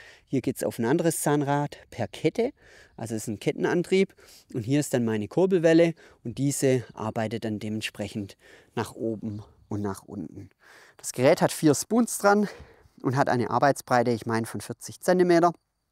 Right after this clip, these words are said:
Das Gewicht generell ist schon ordentlich. Das Gerät hat, äh, einhundertdrei Kilo. Das merkt man schon. Und vor allem, wenn's jetzt auch länger im Rasen steht, sieht man natürlich auch, dass ordentlich was reingedrückt wird, dass ein ordentlichen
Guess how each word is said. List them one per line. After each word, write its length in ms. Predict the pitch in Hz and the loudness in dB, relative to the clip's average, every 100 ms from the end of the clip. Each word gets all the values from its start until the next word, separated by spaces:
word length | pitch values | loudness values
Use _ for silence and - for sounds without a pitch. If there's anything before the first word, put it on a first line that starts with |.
| _ _ - - - - - - | _ _ -18 -18 -20 -20 -14 -6
Das 160 | 139 | 0
Gewicht 440 | - 160 247 - - | 2 2 0 -2 -2
generell 460 | 160 180 175 175 165 - | 2 4 6 6 2 -6
ist 120 | - - | -12 -4
schon 160 | 151 | -2
ordentlich. 500 | 131 151 180 196 - - - 151 - - - - | -2 -4 -4 -6 -10 -14 -10 -10 -12 -18 -14 -12
Das 140 | 131 | -8
Gerät 300 | 147 143 160 | 0 2 2
hat, 160 | 143 - | -2 -2
äh, 400 | 135 123 131 131 - - - | 2 4 4 2 -4 -20 0
einhundertdrei 920 | - 160 151 156 147 135 117 123 120 | 4 4 4 2 0 -4 -6 -4 -4
Kilo. 400 | 113 - 190 254 - - - - - _ | -6 -8 -6 -6 -8 -20 -20 -20 -20 _
Das 140 | 120 143 | -6 0
merkt 240 | 135 - | 0 0
man 120 | 131 | -4
schon. 280 | 123 139 226 - _ - - - | 0 0 0 -4 _ -20 -20 -2
Und 160 | 156 | 0
vor 100 | - | 4
allem, 240 | 135 151 156 | 6 6 6
wenn's 200 | 139 - | 4 2
jetzt 200 | 131 - | -2 0
auch 180 | 123 - | 0 2
länger 360 | 123 147 151 | 2 4 4
im 140 | 143 139 | 4 2
Rasen 380 | 117 127 - | 4 2 0
steht, 320 | 127 - 120 - | -6 -4 -6 -4
sieht 200 | 151 - | -4 -2
man 100 | 135 | -2
natürlich 480 | 120 - 113 - | -2 -4 -6 -2
auch, 360 | 107 123 165 - - - - - | 2 4 4 0 -20 -20 -10 -2
dass 360 | 117 - - - | -2 -2 -8 -2
ordentlich 680 | 117 147 110 117 110 - - | 0 0 0 0 -2 -10 -4
was 300 | 113 117 120 | -4 -2 0
reingedrückt 680 | 147 170 147 - 151 - | 2 4 2 2 0 2
wird, 180 | 139 143 | 0 0
dass 160 | 110 - | -2 -4
ein 100 | 120 | -4
ordentlichen 540 | 110 113 110 - 104 | -4 -4 -4 -4 -8